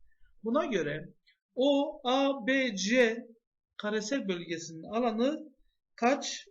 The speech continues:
birim karedir? Şimdi arkadaşlar ben burada kare olduğu için her birinin uzunluğu birbirine eşittir.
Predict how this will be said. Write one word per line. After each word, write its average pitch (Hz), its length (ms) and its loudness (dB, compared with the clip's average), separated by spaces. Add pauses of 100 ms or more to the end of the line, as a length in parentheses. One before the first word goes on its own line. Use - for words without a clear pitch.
(140)
birim 226 580 -4
karedir? - 520 -14 (2000)
Şimdi 277 260 -2
arkadaşlar 165 540 -4 (340)
ben 294 260 0
burada 254 400 0 (1160)
kare 247 200 2
olduğu 240 240 2
için 269 300 -2
her 240 220 0
birinin 214 300 -4
uzunluğu 214 260 -4
birbirine 214 340 -2
eşittir. - 520 -10